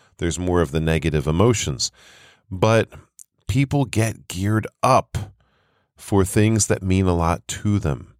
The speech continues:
The ideal thing, the most important thing we're supposed to get geared up for is the Mass. And remembering what the Mass is. The Mass is Calvary. The Mass is the sacrifice of Jesus on the cross.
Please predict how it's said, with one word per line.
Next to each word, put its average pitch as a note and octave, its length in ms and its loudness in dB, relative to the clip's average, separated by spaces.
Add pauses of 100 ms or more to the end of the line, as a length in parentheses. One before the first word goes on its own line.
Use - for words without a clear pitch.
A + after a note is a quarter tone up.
(880)
The F#2+ 140 -2
ideal A#2 600 0
thing, G#2 440 2
the E2 100 0
most G#2+ 360 2
important A2 320 0
thing A#2 160 2
we're G2 100 4
supposed G2+ 380 2
to F#2 60 -6
get F2+ 200 -2
geared F#2+ 340 2
up - 220 -2
for F#2 320 0
is F#2+ 320 0
the G2 100 0
Mass. G2 760 0 (1400)
And F#2+ 180 2
remembering A2 580 4
what F#2+ 220 0
the A2 100 0
Mass G#2 500 0
is. G#2+ 340 -4
The F2+ 100 -6
Mass A2 400 -6
is - 180 -4
Calvary. C3+ 600 0
The D#2 100 -2
Mass B2+ 380 2
is G#2 160 -4
the G#2+ 100 -6
sacrifice B2 640 -2
of G#2 100 -4
Jesus A2+ 400 -4
on G#2+ 100 0
the G2+ 60 0
cross. C#3+ 640 0